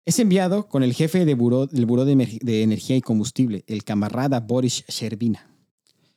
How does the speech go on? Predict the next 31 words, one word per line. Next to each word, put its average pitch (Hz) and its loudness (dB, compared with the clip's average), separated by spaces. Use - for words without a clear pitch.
A 127 -6
pesar 226 0
de 254 -2
que - 0
Sherbina 139 2
era 139 2
el 120 0
jefe 135 -2
de 127 0
la, 120 -2
de 120 -4
la 117 0
investigación, 117 0
fue 143 0
Legasov 139 -2
quien 117 -2
se 107 -6
convirtió 107 -2
en 120 4
el 113 0
rostro 127 -2
de 110 -4
los 104 -8
trabaja-, 98 -10
de 117 -8
los 104 -10
trabajos 107 -6
de 110 -4
salvación 98 -8
del 98 -10
accidente. 110 -16